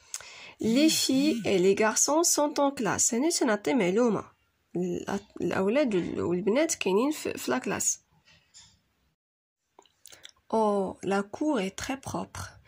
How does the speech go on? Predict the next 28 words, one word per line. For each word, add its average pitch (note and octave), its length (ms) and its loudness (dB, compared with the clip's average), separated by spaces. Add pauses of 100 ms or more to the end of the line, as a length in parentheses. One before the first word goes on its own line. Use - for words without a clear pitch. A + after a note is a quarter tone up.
(260)
عجبتني B3 600 -2
السراحة. G3+ 600 -4
Donc, C#4+ 420 -8 (120)
je, G3 280 -2
j'exprime G3+ 560 -6
un G#3 100 -4
sentiment. A3 720 -2 (800)
D'accord ? D4 360 -6 (320)
Donc, A3 200 -4
عندي G3 260 -2
هنايا C#4+ 380 0 (200)
un A#3+ 80 -6
point D#4 260 -4
d'exclamation. A#3 1080 -4
Donc, A3+ 260 -8
هادي G3+ 220 -6
c'est - 260 -8
une G#3 120 -4
phrase D4+ 480 -8 (540)
exclamative. G#3+ 880 -4 (380)
Ferme C#4+ 520 0
le C4 100 2
portail. A#3 340 -10
هنا G3+ 380 -4 (100)
كنقول G#3+ 260 0
ferme، G#3+ 600 0
يعني E3+ 260 -4
سد. A#3 400 0